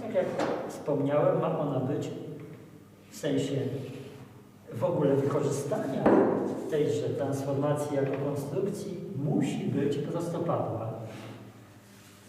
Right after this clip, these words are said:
do śladu poziomego płaszczyzny tnącej. Inaczej nie, nie doprowadzimy do sytuacji, w której, czy nie doprowadzilibyśmy do sytuacji, w której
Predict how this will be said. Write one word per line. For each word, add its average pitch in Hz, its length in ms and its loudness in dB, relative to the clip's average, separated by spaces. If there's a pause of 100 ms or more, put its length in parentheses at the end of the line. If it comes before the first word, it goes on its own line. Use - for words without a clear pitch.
do 135 120 0
śladu 160 380 2
poziomego 127 540 2
płaszczyzny 135 720 0 (600)
tnącej. 117 420 -4 (380)
Inaczej 165 360 2 (840)
nie, 240 300 4 (840)
nie 185 100 4
doprowadzimy - 680 4
do - 100 2
sytuacji, 143 760 0
w - 220 -4
której, 123 560 0
czy 131 200 -4
nie 143 100 2
doprowadzilibyśmy 139 1040 2
do 139 120 -2
sytuacji, 127 560 -4
w - 140 -8
której 143 220 -2